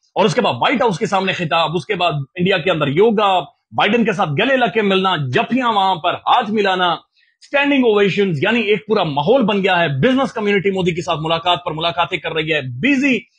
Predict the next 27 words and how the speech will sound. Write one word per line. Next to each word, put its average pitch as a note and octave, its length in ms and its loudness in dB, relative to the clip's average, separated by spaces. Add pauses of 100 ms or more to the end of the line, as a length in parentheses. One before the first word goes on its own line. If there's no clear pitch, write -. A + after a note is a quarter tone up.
(200)
schedule C4 340 2
नरेंद्र G3+ 260 2
मोदी F#3+ 220 0
का F3 120 0
चल E3+ 180 -4
रहा E3 140 0
है। D#3+ 80 -2 (360)
पूरी D4+ 260 4
जो G3 380 4
इंडियन G3+ 400 2
diaspora F#3+ 480 0
है, F#3 160 0
Indian F3+ 220 2
community G#3+ 500 2
है, F3 140 2
Indian F#3 200 0
लॉबी F#3 320 0
है B3+ 60 2
वाशिंगटन F#3+ 460 -4
के F3+ 80 -4
अंदर, F3 160 -2
वो E3+ 120 -2
हरकत E3 280 -4
में G#3+ 100 -2
आ F3 100 -2
गई F3 160 0
है। D#3+ 160 0